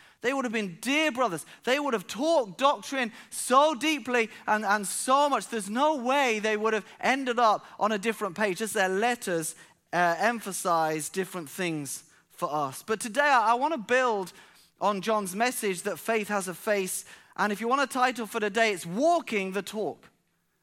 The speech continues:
Walking the Talk. I, I want to acknowledge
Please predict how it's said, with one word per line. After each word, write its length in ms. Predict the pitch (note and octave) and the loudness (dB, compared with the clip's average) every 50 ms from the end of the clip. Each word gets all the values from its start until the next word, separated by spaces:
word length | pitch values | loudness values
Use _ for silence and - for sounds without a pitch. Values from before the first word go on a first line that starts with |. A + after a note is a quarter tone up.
| _ _ _ _ _ _ _ _ _ _ - | _ _ _ _ _ _ _ _ _ _ -14
Walking 840 | C#3+ D3+ G3+ C#4 D#4 E4 E4 - - A#3+ G#3+ G3+ G3 F#3+ F#3 F#3+ F#3 - _ _ _ _ _ _ _ _ _ _ _ _ | -8 -4 -2 0 2 2 0 0 0 -2 0 0 0 -2 -4 -6 -10 -16 _ _ _ _ _ _ _ _ _ _ _ _
the 200 | - E3 G3 F#3 | -8 -6 -6 -6
Talk. 520 | - - G#3 G#3+ G3+ F#3 E3 - - - _ _ _ _ _ _ _ _ _ _ _ _ _ _ _ _ _ _ _ _ _ _ _ _ - | -4 -4 -4 -2 -2 -2 -2 -4 -10 -20 _ _ _ _ _ _ _ _ _ _ _ _ _ _ _ _ _ _ _ _ _ _ _ _ 0
I, 180 | F3+ A3 A3 A#3 | 0 2 4 4
I 20 | |
want 200 | C4 D4 E4+ D#4 C4 | 2 2 0 -2 0
to 120 | C#4+ A#3 | 0 0
acknowledge 680 | A3+ A3+ G#3 G#3 A3 A#3+ C4+ D4 D4+ C#4 B3 A3 G3 | 0 0 0 -4 0 2 2 2 4 2 2 0 -2